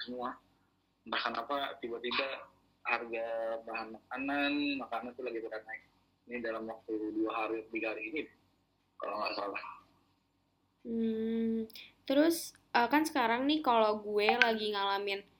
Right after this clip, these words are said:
Speaker 2: kuliah online ya. Nah, lo gimana di sana tuh kuliah online-nya tuh kayak gimana? Atau ada alternatif lain gitu selain kuliah online?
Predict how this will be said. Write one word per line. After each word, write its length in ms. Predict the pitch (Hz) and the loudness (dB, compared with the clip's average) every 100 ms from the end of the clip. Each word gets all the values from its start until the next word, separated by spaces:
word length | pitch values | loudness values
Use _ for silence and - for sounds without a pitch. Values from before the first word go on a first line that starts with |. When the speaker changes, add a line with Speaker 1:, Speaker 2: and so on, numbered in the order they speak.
| _ _ _ | _ _ _
Speaker 2:
kuliah 320 | - 214 214 208 | -2 2 4 4
online 460 | 214 226 220 220 | 4 6 6 6
ya. 180 | 196 180 - - _ - | 4 4 2 -4 _ -2
Nah, 200 | 208 196 - _ _ - | 2 2 -2 _ _ 2
lo 400 | 214 220 262 240 | 6 8 6 4
gimana 680 | 226 220 208 214 220 254 262 - _ | 2 2 4 2 2 2 -2 -12 _
di 100 | 220 226 | 0 4
sana 260 | 208 226 | 4 4
tuh 260 | 226 302 302 | 2 0 0
kuliah 340 | - 226 226 214 | 2 6 6 4
online-nya 540 | 220 220 220 226 247 | 4 2 2 0 0
tuh 80 | 302 | 2
kayak 160 | 277 220 | 2 2
gimana? 400 | 220 214 214 208 | 0 -2 -2 -6
Atau 400 | - 208 202 208 - - _ _ _ | -2 0 0 -2 -8 -20 _ _ _
ada 400 | 220 214 214 208 208 | 2 6 6 8 8
alternatif 640 | 220 220 220 220 220 220 | 6 4 2 2 0 -2
lain 480 | 220 214 226 247 233 | 2 4 4 2 0
gitu 160 | 220 214 | -2 -2
selain 480 | - 202 208 214 | 0 2 2 -2
kuliah 320 | - 208 208 208 | -2 -2 -2 -2
online? 560 | 208 220 214 196 190 | 0 2 2 -2 2